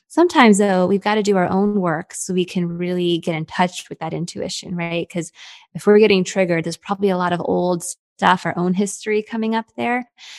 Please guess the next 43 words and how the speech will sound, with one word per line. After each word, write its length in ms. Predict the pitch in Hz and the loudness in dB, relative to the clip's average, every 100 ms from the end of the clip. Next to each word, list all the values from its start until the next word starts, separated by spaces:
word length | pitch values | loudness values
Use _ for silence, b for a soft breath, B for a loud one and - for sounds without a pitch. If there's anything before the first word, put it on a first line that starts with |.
| B | B
So 160 | - 185 | -6 2
that's 260 | 196 196 | 2 2
why 120 | 196 180 | -4 -4
I 60 | |
think 260 | 180 185 185 | -4 -6 -6
therapy 320 | 185 175 185 | -6 -6 -6
can 160 | 180 180 | -6 -6
be 100 | 180 | -4
a 60 | |
really 280 | 175 202 240 | -4 -2 -2
great 280 | 233 202 196 | -2 -4 -4
space 460 | - 196 196 185 - | -8 -4 -2 -2 -6
for 400 | - 185 180 175 | -6 -2 -2 -4
parents 560 | - 262 294 165 - - B B B _ | -2 2 4 2 -2 -14 B B B _
that 180 | - - | -6 0
feel 140 | 226 | 2
like 140 | 202 196 | 2 2
their 100 | 180 | -2
child 460 | - 240 311 320 | 0 0 2 0
is 80 | 247 | -2
having 260 | 190 175 175 | 0 0 -2
behavioral 420 | 170 175 170 175 | -2 -4 -2 -4
issues, 460 | 160 - - 170 | -6 -6 -2 -2
for 120 | 165 185 | -2 -8
parents 520 | - 233 262 247 - | -6 0 2 2 -2
to 80 | 190 | 0
go 240 | 190 190 - | 0 0 -4
do 180 | - 190 | -2 2
their 140 | 185 175 | 4 6
own 240 | 226 277 | 6 6
work 400 | 170 - - - | 2 -4 -6 -10
too, 420 | - 302 - - - B B B | -2 2 2 -2 -12 B B B
to 80 | - | 6
get 140 | 208 208 | 6 6
the 60 | |
support 400 | 202 185 - 190 | -2 -6 2 2
that 120 | 202 | 2
they 120 | 196 190 | 0 0
need, 360 | 190 180 180 | 2 0 -2
because 340 | 180 180 175 165 | -4 -2 -2 -2
it 120 | - - | -6 -4
can 120 | 175 | -2
be, 180 | 175 | -2